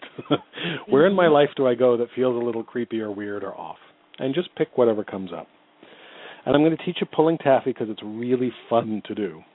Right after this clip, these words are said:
Speaker 1: and you need both
Speaker 2: That's
Speaker 1: hands
Speaker 2: awesome.
Speaker 1: for this. Yeah, <laughs> it's, it's really kind of silly fun. So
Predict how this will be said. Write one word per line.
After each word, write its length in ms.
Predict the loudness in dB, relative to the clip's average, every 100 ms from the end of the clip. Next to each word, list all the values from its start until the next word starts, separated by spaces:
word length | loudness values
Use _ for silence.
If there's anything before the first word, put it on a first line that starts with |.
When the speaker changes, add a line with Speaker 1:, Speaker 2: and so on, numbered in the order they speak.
| -10
Speaker 1:
and 100 | -6
you 60 | -2
need 280 | 0 0
both 220 | 2 2 2
Speaker 2:
That's 100 | 0
Speaker 1:
hands 240 | -2 0
Speaker 2:
awesome. 180 | -2 -6
Speaker 1:
for 80 | -12
this. 1000 | -12 -20 -20 _ _ _ _ _ -8 0
Yeah, 120 | 0 2
<laughs> 40 |
it's, 300 | -2 -4 -4
it's 160 | -2 -2 0
really 240 | 0 0
kind 220 | 0 -4
of 100 | -4 -10 -16 -14 -14 -14 -16 -16 -18 -18 -20 -6 0
silly 240 | 2 2 -2
fun. 280 | -6 -8 -14 _ _ _ -8
So 320 | -2 0 -2